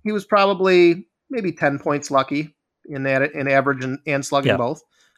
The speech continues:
Speaker 2: Yeah.
Speaker 1: Um, but this is, you know, that performance was legit. That's, that's what he can give you, and he's still stealing low teens in bases and, you know, scored a hundred runs. He's just an outstanding player. I'd be happy to have him on any team.
Speaker 2: Yeah, I love Bryce Harper for a number of different reasons. First of all, I,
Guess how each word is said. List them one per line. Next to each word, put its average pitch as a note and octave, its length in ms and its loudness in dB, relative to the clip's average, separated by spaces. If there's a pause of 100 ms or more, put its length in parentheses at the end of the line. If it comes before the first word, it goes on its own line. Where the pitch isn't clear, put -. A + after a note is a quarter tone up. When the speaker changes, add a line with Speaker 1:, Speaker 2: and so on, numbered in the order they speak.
(140)
Speaker 2:
Yeah. C#3+ 140 -10
Speaker 1:
Um, D3 180 -14
but F3+ 160 0
this A3 160 -2
is, A#3+ 180 -6
you A#3 80 -6
know, G#3+ 300 -4 (220)
that F#3+ 340 0
performance A3 500 0
was G#3 240 -10
legit. F3 400 -2
That's, - 400 -12 (260)
that's - 200 -2
what G#3 240 2
he G3+ 180 -6
can G3 220 -8
give G#3 240 0
you, C3 260 -2
and F3+ 80 -6
he's D#3 140 -6
still G#3 200 -6
stealing E3 640 -2
low D#3 200 2
teens D#3 580 -6
in A#2 180 -10
bases E3 540 0
and, A2+ 200 -10 (400)
you C3+ 80 -8
know, B2 40 -6
scored D#3 260 0
a - 40 0
hundred B2+ 300 -4
runs. D#3+ 460 4
He's E3 120 -10
just G3+ 180 -8
an D#3+ 120 -6 (100)
outstanding F#3 720 -2
player. C#3+ 500 2
I'd C3 160 -4
be C3+ 80 -4
happy C#3+ 240 0
to B2+ 80 -4
have C3+ 140 -2
him C3 100 -8
on A#2+ 100 -6
any B2+ 120 -8
team. G#2+ 180 -18
Speaker 2:
Yeah, C3 200 8
I C3 100 6
love C#3+ 200 4
Bryce B2+ 240 4
Harper A#2+ 360 4
for B2 160 2
a A#2 40 2
number A#2 220 2
of A#2 80 0
different A#2+ 240 -4
reasons. A2+ 340 -2
First - 260 -4
of - 40 -4
all, A2 120 2
I, A#2 320 -2